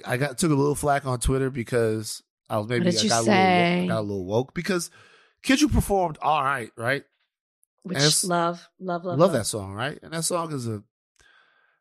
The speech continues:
Speaker 1: very important song to the movement. You know what I'm saying? There's people
Speaker 2: Mm-hmm.
Speaker 1: with Black Lives Matter walking up and down the, the, the, the street singing that song, you know?
Speaker 2: Mm-hmm.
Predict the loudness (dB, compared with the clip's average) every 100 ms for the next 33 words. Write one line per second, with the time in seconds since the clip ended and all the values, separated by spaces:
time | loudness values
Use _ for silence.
0 | _ -4 -2 -2 -2 -2 -2 -4 -2 -2
1 | -2 -6 -12 -10 -6 -6 -6 -14 _ _
2 | _ _ _ -6 -6 -6 -8 -8 -10 -14
3 | _ _ _ _ _ _ _ -8 0 2
4 | 2 0 0 -4 -2 0 0 -2 -2 -4
5 | -2 -2 -2 -6 -6 -8 -8 -12 _ _
6 | _ _ _ -4 -2 -2 -4 -10 -10 -10
7 | -12 -12 -12 -8 -8 -6 -10 -10 -10 -10
8 | -12 -20 _ -14 -4 0 0 -2 -6